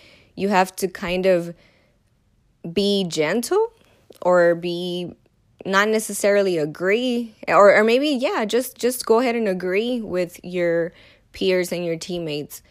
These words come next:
That way, it's just easier. So I think I've, to answer my question, I think,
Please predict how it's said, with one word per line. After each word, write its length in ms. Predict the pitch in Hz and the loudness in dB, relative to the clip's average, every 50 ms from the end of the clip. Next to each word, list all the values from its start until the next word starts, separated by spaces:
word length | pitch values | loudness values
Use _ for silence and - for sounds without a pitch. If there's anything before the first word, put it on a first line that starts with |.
| _ _ _ _ _ _ - | _ _ _ _ _ _ -4
That 260 | - 196 190 180 - | 2 4 6 6 6
way, 340 | - 196 196 190 185 185 180 - - - | 4 4 4 4 4 2 0 -2 -4 -6
it's 180 | - 185 180 - | -6 -6 -4 -4
just 380 | - 180 180 175 - - - - - | -4 -4 -4 -6 -6 -10 -14 -10 -6
easier. 640 | 185 190 196 175 160 156 147 - - - - 190 - _ _ _ _ _ _ _ _ _ | -4 -4 -4 -4 -4 -6 -6 -6 -6 -8 -10 -12 -16 _ _ _ _ _ _ _ _ _
So 600 | - - - 185 175 170 175 170 170 170 170 170 _ _ _ _ _ _ _ _ _ _ _ _ - | -6 0 2 4 6 6 6 4 4 2 -2 -6 _ _ _ _ _ _ _ _ _ _ _ _ -2
I 140 | 175 190 | -2 0
think 220 | 185 202 214 220 208 | 0 0 0 4 4
I've, 340 | 208 202 202 202 170 - - | 6 6 6 4 2 -2 -6
to 100 | - - | -4 -2
answer 260 | 208 196 196 190 220 208 | -2 -2 -2 -2 -4 -4
my 140 | 196 185 | -4 -4
question, 640 | 180 - 190 190 190 - - 180 175 175 180 190 190 - _ _ _ _ _ _ _ _ _ - - | -4 -4 -4 -4 -4 -6 -8 -8 -8 -8 -8 -10 -12 -16 _ _ _ _ _ _ _ _ _ -4 -2
I 100 | 175 175 | -2 -2
think, 360 | 180 190 185 190 180 - - | 0 -2 -4 -6 -6 -10 -16